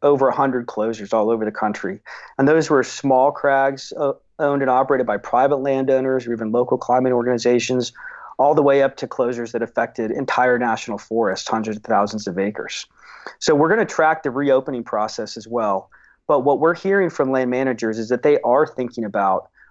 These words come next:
whether they need to implement restrictions moving forward, uh, new restrictions that weren't in place before. And so, um, while it's really important to be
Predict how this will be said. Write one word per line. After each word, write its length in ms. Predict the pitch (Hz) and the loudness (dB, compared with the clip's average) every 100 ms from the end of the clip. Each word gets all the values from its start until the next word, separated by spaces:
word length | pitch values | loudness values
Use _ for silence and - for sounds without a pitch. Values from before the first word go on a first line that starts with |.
| _ | _
whether 340 | 127 131 127 123 | 0 4 4 2
they 160 | 123 | 2
need 300 | 123 123 131 | 2 0 0
to 140 | 131 120 | -2 -4
implement 420 | 131 - 117 101 | -4 -2 -2 -2
restrictions 600 | 110 - 127 127 117 110 | -6 -2 -2 -2 -6 -4
moving 260 | 117 110 107 | -2 0 -2
forward, 540 | - 117 120 98 92 - _ _ _ | 2 2 4 2 -2 -10 _ _ _
uh, 140 | 110 107 | 0 2
new 180 | 120 131 | 4 4
restrictions 640 | 131 - 110 104 120 113 | 2 0 -4 -4 -8 -4
that 80 | 113 | -2
weren't 240 | 120 113 | 0 0
in 80 | 107 | -2
place 380 | - 117 107 - | 0 0 0 -2
before. 600 | 101 - 117 107 - - _ _ _ _ - | -10 -2 2 2 0 -8 _ _ _ _ -2
And 160 | 131 135 | 0 2
so, 560 | - 139 131 127 127 | 2 4 4 4 2
um, 300 | 143 131 127 | 2 2 0
while 220 | 120 143 | 2 2
it's 160 | 127 - | 2 0
really 200 | 147 165 | 2 2
important 420 | 160 - 139 139 | 0 -2 -2 -2
to 100 | 139 | -6
be 460 | 120 131 135 135 | -4 0 2 2